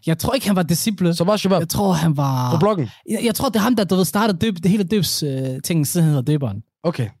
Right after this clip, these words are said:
Speaker 2: Ja,
Speaker 1: Tror jeg,
Speaker 2: det må
Speaker 1: I don't
Speaker 2: det,
Speaker 1: know.
Speaker 2: det må det være.
Speaker 1: Det må det vel være. Wow, man, det her, det er, øh, til alle vores shababs og shababs derude og dig. Hvilket år blev vores legende Tupac, hvilket år blev han dræbt?
Speaker 2: Nitten seksoghalvfems.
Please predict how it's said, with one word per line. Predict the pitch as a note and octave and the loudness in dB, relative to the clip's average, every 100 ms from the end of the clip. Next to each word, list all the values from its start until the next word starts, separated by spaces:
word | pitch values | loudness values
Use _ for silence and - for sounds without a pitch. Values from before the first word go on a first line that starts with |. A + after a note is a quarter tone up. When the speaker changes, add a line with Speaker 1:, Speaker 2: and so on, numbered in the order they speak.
| _ _ _ _ _ - | _ _ _ _ _ -10
Speaker 2:
Ja, | A#2+ A2+ | -6 -4
Speaker 1:
Tror | D3+ | -2
jeg, | C#3+ | -2
Speaker 2:
det | C#3+ | 0
må | B2+ | 0
Speaker 1:
I | |
don't | |
Speaker 2:
det, | A#2+ | -2
Speaker 1:
know. | A#2+ | -4
Speaker 2:
det | A#2 | -2
må | C#3 | 0
det | A#2+ | 0
være. | A#2 A#2+ _ _ _ _ _ _ _ _ - | -2 -4 _ _ _ _ _ _ _ _ -10
Speaker 1:
Det | |
må | C#3 C3+ | -6 -4
det | B2+ | -2
vel | C3 | 0
være. | B2+ B2+ - - - - - | 0 -2 -4 -18 -20 -16 -2
Wow, | F#3 | 0
man, | F#3+ | 0
det | F3 | 2
her, | G#3 | 2
det | F#3 F#3 | 2 4
er, | E3+ D#3 D3 D3+ D3+ | 4 2 2 2 2
øh, | D3 | 0
til | E3+ | 0
alle | F3 | 0
vores | E3 D3+ | 2 0
shababs | D#3+ E3 C#3+ | 2 0 0
og | |
shababs | C3 D3 D#3+ | 0 2 0
derude | - C#3+ D#3 D3+ | 0 2 2 2
og | D#3 | 0
dig. | C#3+ C#3 C3+ - _ _ _ | 2 0 0 -4 _ _ _
Hvilket | D3 D#3+ D3 - | -2 0 -2 0
år | D#3+ C#3+ D#3+ _ _ _ _ _ B2+ A#2+ | 2 2 0 _ _ _ _ _ -12 -2
blev | D3 C#3 C#3+ - _ _ _ _ | 2 2 0 -4 _ _ _ _
vores | C3+ C#3 C3+ | -4 -2 0
legende | B2+ A#2 D3+ D3 C#3+ C#3+ _ E3 - | -2 0 0 2 0 0 _ -20 -4
Tupac, | F#3 E3+ D#3 C3+ _ _ _ _ _ _ | -2 0 0 -2 _ _ _ _ _ _
hvilket | C#3 D3 E3 | -6 -4 -2
år | |
blev | D3 | 0
han | C3 | 0
dræbt? | B2+ B2+ - - _ _ _ _ _ _ _ _ _ _ _ _ _ _ _ _ _ _ _ _ _ _ _ _ _ _ | 0 -4 -6 -20 _ _ _ _ _ _ _ _ _ _ _ _ _ _ _ _ _ _ _ _ _ _ _ _ _ _
Speaker 2:
Nitten | C#3+ F3 | -2 2
seksoghalvfems. | C3+ D#3+ C#3 A#2+ C3+ A#2+ - | 2 2 2 2 0 -2 -10